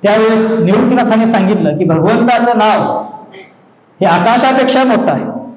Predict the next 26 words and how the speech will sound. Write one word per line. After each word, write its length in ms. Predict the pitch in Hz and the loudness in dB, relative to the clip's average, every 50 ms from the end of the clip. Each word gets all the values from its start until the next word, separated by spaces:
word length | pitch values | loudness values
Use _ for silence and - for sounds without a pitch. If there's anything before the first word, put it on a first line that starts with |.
| - - | -10 -4
"ज्ञानदेवा 760 | 180 190 220 247 262 262 254 220 247 240 240 240 233 240 - | -2 0 2 2 2 2 2 2 2 2 2 2 2 2 0
पुसे 540 | 208 196 - - 214 233 247 247 220 - - - - - - - - - - - | 0 0 0 0 0 0 0 0 -2 -4 -4 -6 -8 -10 -14 -16 -18 -16 -8 -4
निवृत्तीसी 760 | 165 185 196 214 262 277 277 277 269 240 233 262 247 240 233 | 0 0 2 2 2 2 2 2 0 2 2 2 0 0 0
चार, 240 | 220 226 220 220 202 196 220 214 - - - - - - - - - - - - - - - | 0 2 2 2 0 0 0 -2 -2 -4 -4 -6 -8 -10 -12 -14 -16 -20 -20 -20 -14 -8 -4
गगनाहून 680 | 143 170 185 185 185 202 240 269 277 247 254 254 262 262 | 0 0 2 2 2 2 2 2 2 2 2 2 2 2
वाढ 340 | 233 226 226 247 262 285 269 | 2 2 2 2 2 2 2
नाम 260 | 240 208 180 165 156 | 2 0 0 0 0
आहे." 360 | - - - - - - - - - - - - - _ - - _ - | -2 -2 -4 -6 -8 -10 -12 -16 -20 -20 -20 -20 -20 _ -20 -10 _ -4
इतकं 340 | 196 202 196 220 269 269 | -2 -2 0 0 0 2
नाव 300 | 254 254 254 247 233 220 | 2 2 2 2 2 0
मोठं 160 | 214 208 220 214 | 0 2 2 2
आहे, 360 | 202 170 - - - - - | 2 2 0 0 -2 -2 0
व्यापक 420 | 160 180 185 - - 247 247 - | 0 0 0 2 0 0 0 0
आहे, 160 | 180 165 151 | 0 -2 -2
नाम 360 | 143 156 170 190 220 226 240 240 | -2 -2 0 0 0 0 0 0
पवित्र 340 | 226 208 247 254 - - | 2 2 2 0 0 0
आहे, 120 | 190 151 127 - - - - - - - - - - | 0 -2 -2 -4 -8 -12 -16 -18 -20 -20 -14 -6 -2
नाम 280 | 165 190 233 247 247 | 0 0 2 2 0
सत्य 400 | 233 233 247 262 247 240 254 254 | 0 0 0 0 0 0 0 2
आहे, 260 | 214 170 151 147 165 170 | 2 2 0 0 0 0
नित्य 320 | 190 254 240 240 262 233 | 0 0 0 0 0 0
आहे, 360 | 208 180 156 139 - - - | 2 0 0 -2 -4 -4 -4
आनंदवाचक 680 | 156 180 214 262 285 285 285 262 254 233 - 208 196 - | -2 0 0 2 2 2 2 2 2 2 0 0 0 0
आहे, 160 | 151 135 131 | 0 -2 -2
त्रिकालाबाधित 880 | 135 - - 202 196 202 254 269 262 262 262 262 269 262 262 254 247 226 | -4 -2 -2 -2 0 2 2 2 2 2 2 2 2 2 2 2 0 0
आहे. 260 | 180 139 131 131 - | 0 -2 -2 -6 -10